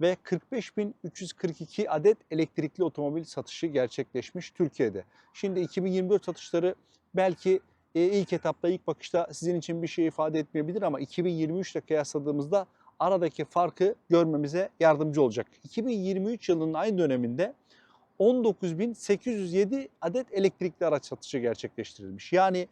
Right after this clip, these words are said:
iki bin yirmi dörtte kırk beş bin üç yüz iki adet, iki bin yirmi üçte on dokuz bin sekiz yüz yedi adet. Yani neredeyse iki buçuk katına yakın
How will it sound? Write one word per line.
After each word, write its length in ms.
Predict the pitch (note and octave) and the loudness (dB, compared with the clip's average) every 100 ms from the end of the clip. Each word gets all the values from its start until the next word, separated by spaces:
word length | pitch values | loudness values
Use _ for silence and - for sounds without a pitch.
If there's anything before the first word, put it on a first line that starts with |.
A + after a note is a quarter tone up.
| _ _ _ _ | _ _ _ _
iki 300 | E3 - A3 | -6 0 0
bin 80 | G3+ | 0
yirmi 420 | F#3+ G3 G3 F#3 | 0 0 0 2
dörtte 460 | F#3 E3+ - E3 D#3+ - _ _ _ - | 0 0 -2 -2 -2 -4 _ _ _ 2
kırk 320 | G3 - - | 2 2 -2
beş 280 | A3 - F3 | -2 -2 -4
bin 160 | D#3 - | -4 -6
üç 200 | F3+ - | -8 -8
yüz 100 | E3 | -8
iki 240 | F3 - A3+ | -6 0 0
adet, 240 | G#3+ A#3+ _ _ _ - | 2 0 _ _ _ -10
iki 280 | F3 - F#3+ | -6 -2 0
bin 60 | G3+ | 0
yirmi 400 | F#3 F#3 F#3 G3 | 2 0 0 -4
üçte 380 | - A3+ A#3 - _ _ | -4 -4 -4 -6 _ _
on 260 | F#3+ A3 F#3+ | 0 2 4
dokuz 340 | E3+ F#3 D#3+ | 4 2 -2
bin 220 | G3+ B3 - | -2 -4 -6
sekiz 460 | - E3+ - D#3 | -2 -2 -2 -4
yüz 180 | F#3+ E3 | -6 -2
yedi 200 | C#3 C3 | 0 0
adet. 240 | A#2+ G#2+ - C#3 | 0 -2 -6 -2
Yani 360 | E3 F#3+ D#3 | -2 -2 -4
neredeyse 500 | E3+ G#3 F#3 E3 F3+ | -2 -2 0 0 -2
iki 260 | E3+ - G#3 | -6 -4 -4
buçuk 280 | F3+ - - | -6 -8 -8
katına 300 | D3 C#3+ D3 | -6 -4 -2
yakın 380 | D#3+ - A#3+ | -2 -4 -10